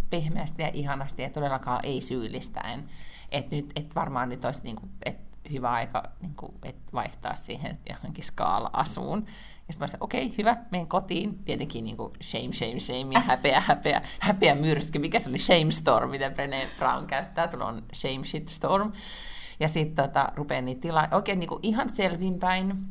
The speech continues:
ja, ja tietoisesti menen sinne sivulle ja alan valita sitä helvetin tuulipukua. Ja nyt ne tulee eilen, vaikka kun minä tultiin saaresta, mä olin silleen, että jee,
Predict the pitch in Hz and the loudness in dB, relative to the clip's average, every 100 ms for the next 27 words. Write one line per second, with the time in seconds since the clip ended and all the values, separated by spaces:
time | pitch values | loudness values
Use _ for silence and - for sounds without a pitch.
0 | - 170 156 - - 151 185 185 185 190 | -4 0 0 0 -8 -2 2 4 4 2
1 | 190 180 - 170 165 160 160 156 156 156 | 2 -2 -2 -4 -2 -2 -2 0 0 0
2 | 151 147 147 143 139 135 139 139 131 127 | -2 -2 0 0 0 -2 0 0 0 -2
3 | 123 120 - - 120 131 123 123 120 120 | -2 -6 -8 -6 -6 -4 -6 -6 -4 -4
4 | 127 120 107 101 - - 113 123 - - | -4 -4 -4 -4 -4 -4 -4 -4 -6 -12
5 | - - - - - - 196 180 165 131 | -14 -16 -16 -16 -6 -2 0 0 -4 -2
6 | 123 - 175 175 170 - - 143 147 147 | -2 -2 -2 0 -4 -6 -6 -6 -4 -4
7 | 143 139 139 135 131 131 135 - 120 117 | -4 -6 -8 -6 -4 -4 -6 -6 -8 -6
8 | 117 113 - 131 | -8 -8 -4 -4